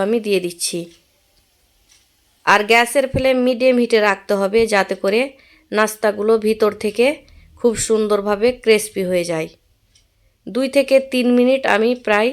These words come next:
ভেজে সবগুলো নাস্তা উল্টে নিচ্ছি। দুই থেকে তিন মিনিট ভাজার পরে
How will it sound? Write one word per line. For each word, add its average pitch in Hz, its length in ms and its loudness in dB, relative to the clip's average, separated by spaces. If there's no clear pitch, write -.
ভেজে 208 500 2
সবগুলো 226 480 0
নাস্তা 208 460 -2
উল্টে 226 320 4
নিচ্ছি। 175 420 -6
দুই 240 300 -2
থেকে 254 280 4
তিন 240 240 4
মিনিট 240 340 4
ভাজার 220 420 2
পরে 214 200 0